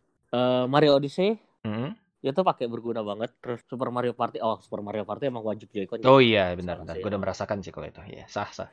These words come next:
Speaker 1: Coba kalau gua tanya, coba kalau menurut pengakuan para gamer di grup Facebook Senran Kagura katanya.
Speaker 2: Nah, nggak tahu gue.
Speaker 1: Buat
Speaker 2: <laughs>
Speaker 1: boing, boing, boing gitu.
Speaker 2: Waduh,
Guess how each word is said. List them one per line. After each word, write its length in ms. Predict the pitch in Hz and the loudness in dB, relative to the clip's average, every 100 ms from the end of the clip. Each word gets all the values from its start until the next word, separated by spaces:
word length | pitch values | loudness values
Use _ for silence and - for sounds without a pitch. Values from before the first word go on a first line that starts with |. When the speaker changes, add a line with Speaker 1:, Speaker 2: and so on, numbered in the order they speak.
| - | 0
Speaker 1:
Coba 240 | 120 175 | 2 4
kalau 160 | 185 156 | 6 4
gua 160 | 135 | 2
tanya, 320 | 127 120 127 127 - | -2 -4 -6 -10 -14
coba 220 | - 117 151 | -8 -6 0
kalau 320 | 156 131 120 107 _ _ _ 117 | 2 4 2 0 _ _ _ -6
menurut 400 | 113 110 113 110 | -4 -2 -4 -6
pengakuan 880 | 110 107 104 - 104 104 104 104 101 - | -8 -8 -8 -6 -6 -6 -10 -12 -14 0
para 480 | 107 104 101 101 98 | 0 2 0 0 -2
gamer 640 | 98 101 101 98 98 98 | -2 -4 -4 -6 -6 -6
di 540 | 98 101 98 95 95 95 _ _ _ _ _ _ - | -2 -2 0 -2 -4 -6 _ _ _ _ _ _ -8
grup 240 | 104 101 | -6 -6
Facebook 360 | - 95 - 143 _ | -6 -8 -6 -8 _
Senran 360 | - 101 - 98 | -6 -6 -2 -4
Kagura 500 | 98 95 104 107 95 | -2 -4 -4 -6 -8
katanya. 400 | 95 80 87 82 _ _ _ _ _ _ | -10 -20 -20 _ _ _ _ _ _ _
Speaker 2:
Nah, 200 | 104 95 95 98 95 92 - - - | -10 -8 -8 -8 -10 -12 -12 -14 -16
nggak 160 | - - | -12 -8
tahu 160 | - 80 | -8 -8
gue. 120 | - 110 107 | -6 -4 2
Speaker 1:
Buat 260 | 110 139 123 131 | 4 4 2 -4
Speaker 2:
<laughs> 140 | 113 | -6
Speaker 1:
boing, 360 | 101 117 120 113 | 2 4 4 2
boing, 320 | 110 120 113 110 | 4 4 4 0
boing 280 | 117 117 | 2 4
gitu. 80 | 113 | 8
Speaker 2:
Waduh, 800 | 151 165 175 175 160 151 147 131 | 12 12 12 10 8 6 4 2